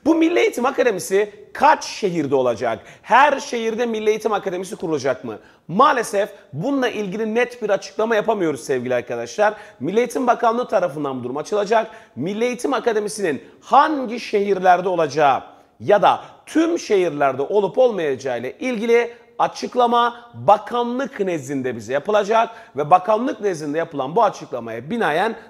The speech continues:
daha net konuşabileceğiz. Peki hocam, bu akademilerde devam zorunluluğu olacak mı? Sevgili arkadaşlar, çok önemli bir ayrıntı. Bakınız, belgelenebilir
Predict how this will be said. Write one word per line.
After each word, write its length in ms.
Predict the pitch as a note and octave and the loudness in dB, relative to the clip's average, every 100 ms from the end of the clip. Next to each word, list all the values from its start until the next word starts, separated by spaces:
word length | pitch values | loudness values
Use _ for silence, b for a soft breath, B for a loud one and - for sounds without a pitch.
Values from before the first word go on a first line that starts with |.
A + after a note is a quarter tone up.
| - | 0
daha 180 | D#3+ F#3 | 4 4
net 320 | D3+ A#3+ - - - | 4 -2 -6 -18 -8
konuşabileceğiz. 800 | D#3+ C#3+ G3 C3+ A2 F#2+ - b b b - | -6 -2 -4 -4 -10 -12 -12 b b b 0
Peki 200 | F4+ D#4+ | 2 2
hocam, 380 | D4+ C4+ D#3 - B B E3 | 2 0 0 -6 B B 4
bu 140 | E4+ | 6
akademilerde 840 | F4 - C#4+ C4+ C4 B3 G#3 C3 - - | 6 4 0 2 2 2 2 -2 -6 -12
devam 540 | A#2 G#3+ B3 D#4 D4+ A3 | 2 4 6 2 0 -2
zorunluluğu 600 | G3 A#3 A#3+ A#3+ B3+ B3+ | 2 4 2 -2 6 6
olacak 400 | A3 G3+ F#3+ D3+ | 6 0 0 -2
mı? 160 | A#2+ D#2+ _ _ _ | -10 -10 _ _ _
Sevgili 340 | - F3 D3+ | -12 -8 -4
arkadaşlar, 560 | C3 - G#2 - F#2 E2 _ _ | -4 -4 -12 -14 -16 -18 _ _
çok 200 | - G3 | -8 -6
önemli 260 | C3 A#2+ D3 | -4 -4 -4
bir 60 | A#2 | -4
ayrıntı. 400 | F#2+ E2 - - _ b b b b | -6 -14 -20 -20 _ b b b b
Bakınız, 520 | C#3 F3 - - - _ _ _ b b b b b b b _ - | 2 2 -6 -8 -18 _ _ _ b b b b b b b _ -14
belgelenebilir 1600 | A2+ D3+ A3 B3 G3 G3+ A#3+ A#3 A#3 A#3 F3+ G#3+ G#3+ A#2+ - - | 0 2 4 2 0 0 0 2 -2 -4 -4 -2 -2 -2 -8 -20